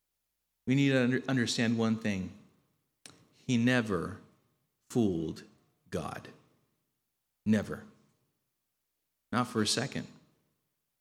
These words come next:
First Corinthians one twenty-five says, "For the foolishness of God is wiser than men, and the weakness of God is stronger than men."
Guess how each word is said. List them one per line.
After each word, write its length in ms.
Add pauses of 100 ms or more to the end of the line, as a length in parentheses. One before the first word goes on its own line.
(2500)
First 240
Corinthians 380
one 140
twenty-five 440
says, 200
"For 140
the 100
foolishness 540
of 100
God 240
is 140
wiser 360
than 200
men, 360 (2250)
and 100
the 60
weakness 440
of 120
God 220
is 100
stronger 360
than 160
men." 340